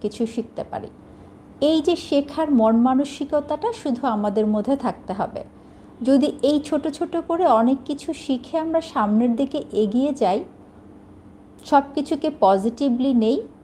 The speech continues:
তাহলেই কিন্তু আমি বলতে পারি আমাদের লাইফের যে জার্নি, সেই জার্নিটা অনেক ইজি হয়। চট করে আমরা একজন মানুষকে সফল বা অসফল বলতে পারি না।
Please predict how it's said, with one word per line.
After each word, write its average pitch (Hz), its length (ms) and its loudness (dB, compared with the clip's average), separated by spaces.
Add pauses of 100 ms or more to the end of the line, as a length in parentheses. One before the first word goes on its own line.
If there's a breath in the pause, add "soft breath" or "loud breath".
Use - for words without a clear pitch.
(600)
তাহলেই 294 440 2
কিন্তু 359 300 -4
আমি 339 180 0
বলতে 285 380 0
পারি 294 320 2 (800)
আমাদের 262 400 4
লাইফের 226 540 2
যে 285 180 0
জার্নি, 190 600 2 (120)
সেই 240 160 2
জার্নিটা 220 580 2
অনেক 240 400 4 (120)
ইজি 180 300 0
হয়। - 260 -4 (1200)
চট 339 340 6
করে 349 340 0 (140)
আমরা 262 340 4
একজন 285 320 0
মানুষকে 226 540 2
সফল 277 720 0
বা 190 480 4 (340)
অসফল 285 600 2
বলতে 208 360 2
পারি 156 280 -2
না। - 180 -8